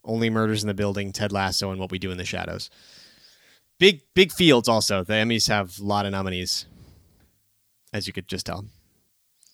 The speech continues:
So yeah, so we'll see. Um, I don't know what the host situation is. I don't remember if that got announced. If, uh, they must have figured something out, but I forget what they landed on. Um, speaking of hosting, I know they did ask Chris Rock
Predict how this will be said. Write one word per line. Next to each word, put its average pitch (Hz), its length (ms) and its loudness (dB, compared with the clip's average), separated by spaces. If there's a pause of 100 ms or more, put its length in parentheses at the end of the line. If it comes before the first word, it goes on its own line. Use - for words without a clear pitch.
(380)
So 190 140 4
yeah, 214 180 10
so 165 240 4
we'll 180 220 6
see. 196 480 8
Um, 151 260 4
I 160 100 6
don't 240 260 6
know 269 60 8
what 269 140 4
the 123 60 0
host 220 240 2
situation 104 500 0
is. 113 360 -2 (540)
I - 60 -16
don't 160 120 -10
remember 147 260 0
if 131 80 -2
that 139 160 2
got 131 160 4
announced. 131 320 0
If, - 320 -12 (180)
uh, 107 100 -8
they 117 160 -8
must 139 220 -4
have 104 160 -8
figured 113 260 -4
something 123 280 -4
out, 98 100 -2
but 101 100 -6
I 98 60 -4
forget 113 260 -4
what 113 120 -6
they 101 160 -4
landed 101 320 -6
on. 95 260 -8 (1300)
Um, 98 260 -6
speaking 202 240 4
of 165 80 8
hosting, 170 360 6
I 139 100 8
know 139 380 2 (840)
they 120 540 0
did 143 420 2
ask 135 320 4
Chris 127 300 0
Rock 120 340 4